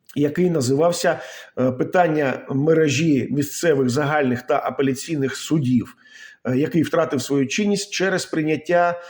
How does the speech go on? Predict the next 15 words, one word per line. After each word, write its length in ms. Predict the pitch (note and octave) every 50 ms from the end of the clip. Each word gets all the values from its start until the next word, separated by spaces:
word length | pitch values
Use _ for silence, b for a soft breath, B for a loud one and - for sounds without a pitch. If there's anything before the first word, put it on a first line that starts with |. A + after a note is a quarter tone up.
| B B B B B B B - -
е, 120 | C3 C3
за 140 | A#2+ C3+ F3
президентства 640 | - E3 D#3 D3+ D#3 D3+ F3+ F3 D#3 - - D#3+ D3
П. 260 | - - - F3 D#3+
Порошенка, 920 | - - D#3+ D#3 D#3 D3 - - G3 G#3 G3+ G3 G3 G3 G3 F#3+ F#3 - -
е, 580 | - D3+ D3 D3 D3 C#3 C#3+ - - - - D#3+
наразі 320 | D#3+ E3 F3+ D3+ C3+ D3+
чинного 420 | C3+ - - E3+ D3 C#3 C3 B2 C#3
указу 400 | C#3 C3 - D3+ C3+ A#2+ C3 B2
президента 520 | C3+ C3+ B2+ D3 C3+ C#3 C#3 C3 - C3+
України 460 | C3+ B2+ A#2+ E3 F3+ F#3+ G3 F#3+ E3+
від 240 | C#3+ C3 F3 F3+ C#3
двадцять 380 | B2+ D3 E3 D#3 - - D3 C3+
дев'ятого 460 | D#3+ D#3+ D#3 - - D#3 D3 C#3+ C3
грудня 440 | C#3 D#3 E3 D3+ C3 C#3+ C#3+ C3